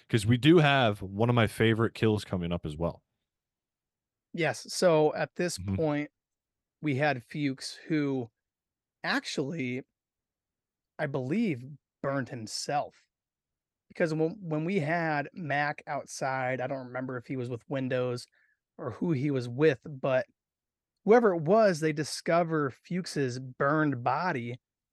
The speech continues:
Speaker 2: in the snow, and laying next to him was Mac's clothes.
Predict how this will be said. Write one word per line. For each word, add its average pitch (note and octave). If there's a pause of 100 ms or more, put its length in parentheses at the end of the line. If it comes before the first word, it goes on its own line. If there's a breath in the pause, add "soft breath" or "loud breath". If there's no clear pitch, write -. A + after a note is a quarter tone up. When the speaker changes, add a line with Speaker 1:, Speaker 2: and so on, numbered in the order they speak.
(280)
Speaker 2:
in C#3
the A#2+
snow, D3+
and C#3+
laying C#3+
next C#3+
to D3+
him C3
was C3+
Mac's B2 (1000)
clothes. -